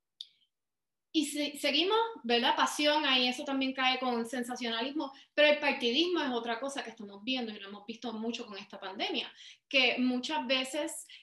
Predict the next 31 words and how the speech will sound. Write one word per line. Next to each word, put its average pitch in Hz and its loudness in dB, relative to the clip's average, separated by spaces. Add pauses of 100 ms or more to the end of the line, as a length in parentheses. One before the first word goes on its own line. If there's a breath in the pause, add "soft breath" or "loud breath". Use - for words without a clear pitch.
(120)
hay 247 4
contenido 254 2
engañoso 247 0
o 226 -6
falso 339 4
relacionado 240 2
a 277 6
las 349 0
plataformas 240 -4
políticas 254 -6
de 214 -2
dis-, 214 -14
distintos 214 -10
partidos. 175 -4 (760 loud breath)
Eh, 285 8
otra 392 6
cosa 440 4
que 370 4
quiero 320 8
recalcar, 311 4
provecho, 294 6
cuando 277 0
ellos 311 0
dicen 392 0
provecho 370 2
están 294 -6
hablando 311 0
sobre 254 2 (600)
provecho 233 0
financiero, 220 -4
¿verdad? 220 -4